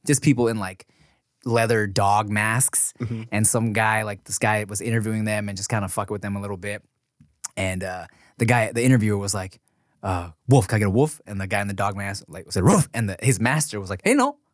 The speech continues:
Speaker 1: I didn't tell you to wolf." You know, like, "Oh, okay, no."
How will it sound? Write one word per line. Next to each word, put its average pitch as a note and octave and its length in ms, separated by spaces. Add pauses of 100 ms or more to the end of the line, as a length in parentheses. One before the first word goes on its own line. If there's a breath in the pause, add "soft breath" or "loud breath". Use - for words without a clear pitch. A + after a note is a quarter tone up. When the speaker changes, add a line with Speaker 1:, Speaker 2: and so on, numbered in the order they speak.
(240)
Speaker 1:
I C3+ 100
didn't C#4+ 120
tell A#3 100
you A3+ 60
to F#3 60
wolf." G3 280 (320 soft breath)
You B2+ 100
know, C3+ 60
like, D3+ 160
"Oh, A3+ 80 (140)
okay, C4 260 (440)
no." - 220